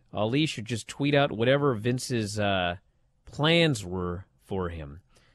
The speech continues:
So I went to his, uh, his Twitter, and Ali has, uh, he has posted a shot of, uh, from The Dark Knight when the Joker's standing there in front of the, uh,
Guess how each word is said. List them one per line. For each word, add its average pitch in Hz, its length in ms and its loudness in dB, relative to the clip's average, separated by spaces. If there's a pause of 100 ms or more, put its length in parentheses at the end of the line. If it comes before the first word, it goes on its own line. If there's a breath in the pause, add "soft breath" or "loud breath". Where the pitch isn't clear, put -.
(180 soft breath)
So - 140 -20
I 101 40 -6
went 117 180 -4
to 104 140 -6
his, 92 280 -4
uh, 85 360 -6 (800)
his 92 220 -12
Twitter, 120 400 -2
and 87 160 -2
Ali 139 320 0
has, 98 360 -2
uh, 90 420 -4 (760)
he - 80 -10
has 98 140 -6
posted 175 380 -4
a 120 120 4
shot 143 480 2
of, 107 260 0
uh, 98 320 0
from 110 300 -2
The 98 80 -4
Dark 127 360 2
Knight 120 320 2
when 107 140 -2
the 101 60 0
Joker's 117 420 0
standing 120 380 0
there 120 160 4
in 110 80 2
front 113 240 -2
of 98 160 -2
the, 95 240 0
uh, 92 160 0